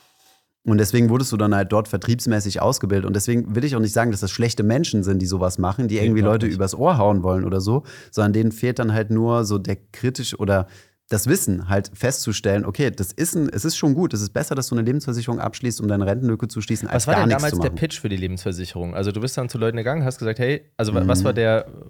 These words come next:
Speaker 1: Ja, in
Speaker 2: Pitch?
Speaker 1: der Regel macht man so eine, so eine, eine Finanzanalyse, um halt festzustellen, was die Leute alles so haben und, äh, dann guckt man, ob man ein paar Produkte nicht optimieren kann. Optimieren heißt dann in der Regel, dass du halt eigene Produkte platzierst, statt denen, die schon vorhanden sind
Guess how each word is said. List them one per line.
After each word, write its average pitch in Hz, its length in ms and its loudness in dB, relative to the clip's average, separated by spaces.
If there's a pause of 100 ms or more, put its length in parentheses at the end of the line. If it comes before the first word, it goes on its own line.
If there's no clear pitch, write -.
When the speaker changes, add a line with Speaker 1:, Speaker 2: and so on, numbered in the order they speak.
(280)
Speaker 1:
Ja, 110 80 2
in 117 60 4
Speaker 2:
Pitch? - 20 6
Speaker 1:
der 113 160 4
Regel 127 240 4
macht 113 220 2
man 104 80 4
so 101 100 0
eine, 101 240 2
so 95 140 -4
eine, 98 320 -4 (100)
eine 101 100 0
Finanzanalyse, 117 960 2
um 104 140 4
halt 98 140 0
festzustellen, 104 840 0
was 98 180 -2
die 107 100 -2
Leute 98 340 2
alles 92 240 -4
so 82 200 -4
haben 120 600 4
und, 98 440 0
äh, 92 120 -2
dann 92 160 -2
guckt - 220 -8
man, 101 100 2
ob 95 120 -2
man 92 180 0
ein 85 40 -4
paar 95 140 -4
Produkte 104 400 -2
nicht 98 160 -2
optimieren 117 440 0
kann. 113 200 0
Optimieren 101 460 0
heißt 95 180 -2
dann 92 100 -2
in 90 120 -2
der 90 100 -2
Regel, 92 220 -2
dass 87 140 -4
du 87 80 -8
halt 85 140 -6
eigene 113 280 2
Produkte 107 320 -2
platzierst, 95 480 -6
statt 87 180 -6
denen, 92 180 0
die 90 100 -6
schon 87 180 -6
vorhanden 110 420 -2
sind 104 260 0